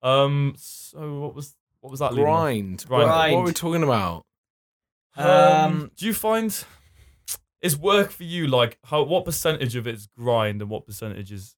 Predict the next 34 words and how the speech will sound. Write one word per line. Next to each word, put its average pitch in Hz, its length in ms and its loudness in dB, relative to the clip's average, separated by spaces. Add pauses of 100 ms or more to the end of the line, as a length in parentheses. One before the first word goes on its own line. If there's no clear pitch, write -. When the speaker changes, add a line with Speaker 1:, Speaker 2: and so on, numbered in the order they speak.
(140)
Speaker 1:
is 101 240 -18
good, 95 220 -12 (100)
do 104 60 -18
you 98 60 -16
find? 95 320 -18 (580)
Speaker 2:
Depends 107 380 -2
on 90 160 -6
who's 87 220 -8
working 87 360 -8
on 85 120 -12
shift 104 220 -12
with 80 120 -20
me. - 80 -20
Speaker 1:
But, 151 80 0
like, 160 140 6
in 165 120 0
general, 143 400 2
would 127 140 -6
you 120 60 -10
say, 131 280 -2
like, 117 260 -2 (320)
Speaker 2:
I'd 135 100 2
Speaker 1:
seventy 151 340 4 (100)
percent 139 360 2
Speaker 2:
say 143 40 -6
Speaker 1:
of 143 100 -8
your 147 120 -6
time 143 300 -2
at 117 80 -6
work 139 260 -2
is 117 100 -6
grinding 120 580 -2
and 117 120 -2
then 113 80 -6